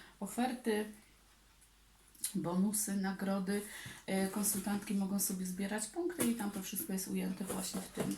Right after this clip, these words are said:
e, Focusie. Co my tu jeszcze mamy? E, kremy do rąk. Kremy do rąk z tej serii Avon Care,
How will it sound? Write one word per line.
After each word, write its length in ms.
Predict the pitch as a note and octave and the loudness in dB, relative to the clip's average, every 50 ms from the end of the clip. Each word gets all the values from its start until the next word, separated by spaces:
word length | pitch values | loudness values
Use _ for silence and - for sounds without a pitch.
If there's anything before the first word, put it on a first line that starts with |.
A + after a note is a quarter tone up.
| - - | -2 -2
e, 320 | F#3+ F3+ F3 F3+ F3+ F3+ | -2 -2 -2 -4 -6 -6
Focusie. 560 | F#3 - - F#3 - - - D#3 - - - - - - - - - - - - - - - - - - - - - - - - - - - - - - - - - - | -6 -6 -6 -6 -6 -8 -10 -8 -8 -8 -8 -10 -12 -14 -14 -14 -14 -12 -10 -12 -12 -12 -16 -20 -20 -20 -20 -20 -20 -20 -16 -10 -8 -8 -8 -8 -10 -12 -8 -6 -4 0
Co 140 | - B3 B3+ | 0 2 4
my 140 | B3+ A#3+ A#3 | 6 6 6
tu 160 | A#3 - A3 | 4 2 -2
jeszcze 420 | G#3 G#3 A3+ B3 - - - A#3+ A3+ | 0 2 2 2 0 0 0 0 2
mamy? 600 | G#3+ G3+ F#3 F3+ F3 F3+ F3+ F3+ F#3 F#3 F#3 F#3 F#3 - - - - - - - - - - | 2 2 2 0 0 -2 0 2 2 2 2 2 0 -4 -18 -20 -20 -20 -20 -18 -16 -12 -6
E, 200 | - G#3 G#3 G3+ | -2 0 0 0
kremy 340 | G3+ - A#3+ C4+ B3+ A#3+ A3+ | 0 0 2 6 8 8 10
do 200 | - A3+ G#3+ A3 | 10 8 6 6
rąk. 540 | A3+ A#3 A#3+ C4+ D#4+ F#4 F#4+ - - - - - - - - - - - - - - - - - - - - - - - - - - - - - - - - - - - - - - - - - - - - - - - - - - - - - - E4 E4 E4 E4 D#4+ D#4+ D#4 D#4 D4+ - | 6 6 8 8 6 6 4 0 -4 -6 -8 -12 -16 -20 -20 -20 -20 -20 -20 -20 -20 -20 -20 -20 -20 -20 -20 -20 -20 -16 -14 -14 -14 -14 -16 -12 -6 -6 -6 -6 -6 -14 -20 -20 -20 -20 -20 -20 -20 -20 -20 -20 -20 -20 -20 -20 -20 -20 -16 -10 -8 -6 -4 -4 -2 -2 -2 -2 0 0 0
Kremy 300 | - D4+ E4 D#4 D#4+ C#4 | 2 6 8 10 10 10
do 100 | A3+ A#3+ | 8 8
rąk 240 | A#3+ C4+ D4+ D#4 - | 8 6 6 6 4
z 60 | - | 2
tej 120 | - A#3+ A#3+ | 2 4 4
serii 340 | - - C#4+ C4+ B3 - | 4 4 4 2 2 2
Avon 360 | - B3+ A#3+ A3+ A#3 A3 A3+ - | 2 2 4 4 4 2 2 2
Care, 400 | - D4+ D4 B3 A#3 B3 D4+ | 2 4 4 6 6 4 2